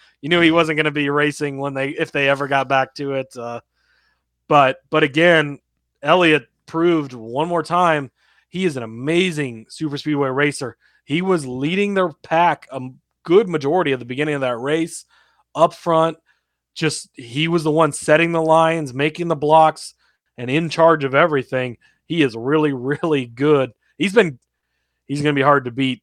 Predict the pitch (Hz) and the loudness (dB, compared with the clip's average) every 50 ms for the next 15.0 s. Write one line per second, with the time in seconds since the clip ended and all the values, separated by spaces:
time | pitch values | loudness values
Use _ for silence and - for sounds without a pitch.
0 | _ - 147 131 120 113 131 127 123 113 110 107 - 151 160 147 131 131 117 - | _ -14 -12 -10 -8 -4 -2 -2 -2 -2 -4 -4 -2 -2 -2 0 -2 -4 -6 -8
1 | - - - - 151 147 143 143 143 139 139 135 131 123 131 143 139 135 135 135 | -10 -6 -2 2 4 4 6 6 4 2 0 -2 -6 -2 0 2 2 2 2 0
2 | - - _ _ - 143 147 160 170 151 143 143 131 117 117 117 117 117 117 113 | -4 -8 _ _ -2 2 4 4 4 2 -2 -4 -4 -4 -4 -4 -4 -4 -4 -6
3 | - _ _ _ _ _ _ _ _ _ - 143 139 139 135 139 131 127 123 117 | -8 _ _ _ _ _ _ _ _ _ -12 -10 -8 -6 -4 -4 -2 -2 -4 -4
4 | 113 120 143 139 131 120 - - - - 151 156 165 - 156 135 127 135 131 120 | -2 -2 -2 -2 -2 -4 -8 -12 -4 0 0 0 0 0 -4 -4 -2 -4 -4 -4
5 | 113 127 127 127 127 127 127 131 127 _ _ _ _ _ _ _ _ - 143 160 | -2 0 4 4 4 4 4 2 -2 _ _ _ _ _ _ _ _ 0 4 4
6 | 170 170 165 156 - 147 151 151 151 - - 147 147 135 131 135 139 139 143 139 | 4 6 4 2 0 0 -2 -2 -2 -2 -2 -2 -2 -2 -2 -4 -2 -2 -2 -4
7 | 135 143 _ _ _ 139 135 139 139 135 - 147 135 - 127 120 123 120 135 131 | -6 -12 _ _ _ -4 -4 -2 -2 -2 -2 -4 -4 -4 -6 -10 -8 -6 -4 -4
8 | 127 123 120 117 131 131 131 127 127 123 117 - _ _ _ _ _ _ _ _ | -4 -4 -4 -2 -2 -2 -2 -2 -4 -6 -8 -10 _ _ _ _ _ _ _ _
9 | - 135 127 120 - 135 127 120 120 117 110 110 131 123 139 151 139 139 143 139 | -2 -2 -2 0 0 0 2 2 0 -2 -2 -4 -2 -2 -2 -2 -2 -2 -2 0
10 | 131 143 147 143 139 131 - _ _ _ _ _ - 135 151 151 143 - 139 120 | 2 4 4 4 2 0 -4 _ _ _ _ _ 2 4 4 4 2 -2 -6 -6
11 | 117 113 110 - - 147 151 151 143 - 143 143 143 143 131 - - - 143 135 | -8 -10 -12 -8 -2 0 2 2 0 -2 -4 -4 -2 -2 -4 -4 -2 0 0 2
12 | 135 - - _ _ _ _ _ _ _ _ _ _ _ _ - 143 143 - 143 | 0 -2 -4 _ _ _ _ _ _ _ _ _ _ _ _ -6 -6 -4 -2 -2
13 | 139 131 127 127 120 131 123 - 127 - 135 123 123 135 131 127 120 - 139 123 | -2 -2 -2 -4 -4 -6 -6 -6 -8 -8 -8 -6 -4 -4 -4 -4 -2 -2 -2 -2
14 | 123 120 127 123 123 120 117 117 117 117 117 110 131 127 120 120 113 110 - | 0 -2 -2 -4 -2 -2 -4 -6 -6 -8 -8 -6 -4 -4 -4 -4 -8 -10 -14